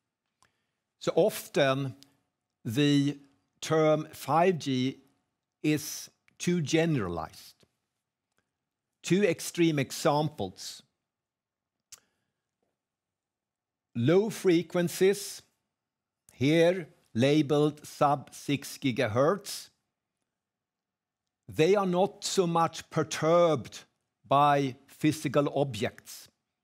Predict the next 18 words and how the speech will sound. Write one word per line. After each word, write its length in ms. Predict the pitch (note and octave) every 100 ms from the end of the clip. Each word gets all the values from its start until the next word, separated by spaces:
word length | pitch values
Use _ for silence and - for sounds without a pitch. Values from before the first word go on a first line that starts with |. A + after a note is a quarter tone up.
| _ _ -
They 140 | D#3
travel 440 | - D#3+ D#3 D3+ D#3
relatively 960 | A#2+ A#2+ D#3+ G3 F#3+ F3+ - E3 D3 D#3
easily. 720 | D#3 E3 - - A#2 F#2+ - _ _ _ _ _ _
They 120 | B2
can 280 | C3+ C#3+ C#3
bend 520 | A#2+ D3 E3 D#3+ C#3+ -
and 160 | C3+
curve, 420 | C#3 - D3 C#3+ C3+
et 200 | B2 -
cetera. 420 | - A2+ - - _ _ _ _ _ _ - _ _ _ _ _ _ _ _ _ _ _ _ _ _ _ _ _ _ _ _ _ _ _ _ _ _ _ _ -
Their 100 | D3+
limitation 800 | D#3+ E3+ D#3+ - F#3+ A#3 - F3+
is 180 | E3
more 320 | D3 D#3+ F3+ F3
on 120 | D#3
the 100 | D3+
capacity 840 | - D3 - E3+ D3 C3+ - G2